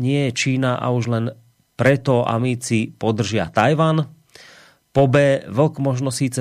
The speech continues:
počul o T S M C, ale asi netuší o tom, že Huawei sa už dávno pripravil na americké sankcie. T S M C bol ich dodávateľ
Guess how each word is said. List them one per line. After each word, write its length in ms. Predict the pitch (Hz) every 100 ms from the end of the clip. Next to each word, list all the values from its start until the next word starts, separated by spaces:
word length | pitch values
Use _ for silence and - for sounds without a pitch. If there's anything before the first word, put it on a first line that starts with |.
| 120
počul 320 | 143 147 143
o 160 | - 120
T 240 | 127 131
S 160 | 123 120
M 160 | 117
C, 320 | - 147 147
ale 480 | 127 113 113 110 - -
asi 320 | 117 123 127
netuší 480 | 123 120 131 - 120
o 80 | 120
tom, 240 | 127 123
že 160 | 113 107
Huawei 560 | 127 135 127 120 123
sa 240 | - - 113
už 160 | 101
dávno 320 | 131 143 143 120
pripravil 800 | 120 123 131 123 117 117 117 -
na 320 | 107 104 101 127
americké 480 | 131 120 - 110
sankcie. 480 | - 139 151 - 127
T 160 | 107 131
S 80 | 123
M 160 | 120
C 240 | 117 120 110
bol 240 | 127 -
ich 160 | - 107
dodávateľ 720 | 143 139 113 101 127 131